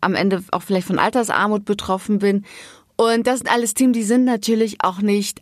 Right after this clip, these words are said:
angenehm. Also wer redet schon gern darüber, dass man mal im Dispo ist, dass man vielleicht mal einen Konsumkredit aufgenommen hat, dass man vielleicht Angst vor der Altersarmut hat. Also es sind alles Themen, die mit einem bestimmten Stigma verbunden sind und natürlich auch Vorurteile wie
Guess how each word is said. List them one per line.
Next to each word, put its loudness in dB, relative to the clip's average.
angenehm. 0
Also 0
wer -2
redet 0
schon 0
gern 2
darüber, 0
dass -6
man 2
mal 0
im 0
Dispo 0
ist, 0
dass -10
man -2
vielleicht -4
mal 0
einen 0
Konsumkredit 0
aufgenommen 0
hat, -2
dass -6
man 2
vielleicht 0
Angst -2
vor 0
der 4
Altersarmut 0
hat. -8
Also 2
es 0
sind 0
alles 0
Themen, 2
die 0
mit 0
einem 0
bestimmten -2
Stigma 0
verbunden -2
sind -2
und 4
natürlich 0
auch -2
Vorurteile 0
wie 0